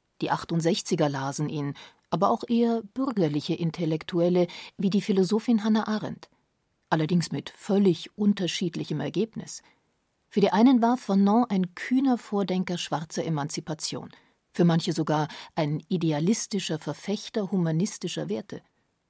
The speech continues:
Andere dagegen sahen und sehen in ihm einen hasserfüllten Gewaltprediger, einen radikalen Utopisten,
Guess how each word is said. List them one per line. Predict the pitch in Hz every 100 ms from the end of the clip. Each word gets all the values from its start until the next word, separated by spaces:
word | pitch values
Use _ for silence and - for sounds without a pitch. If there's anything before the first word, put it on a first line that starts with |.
| _ _ _ -
Andere | 220 240 226
dagegen | 208 180 175 185 175
sahen | 160 151 175 196
und | - 214 202
sehen | 220 226 170 151 -
in | 160 156
ihm | 185 185 180 - - _
einen | 185 160 160
hasserfüllten | - 214 - 185 160 - 208 - 170
Gewaltprediger, | 156 143 147 143 - 143 131 - - - - _ _ _
einen | 175 151 139
radikalen | - 170 - 208 - 208 190 175
Utopisten, | 190 - - - - - -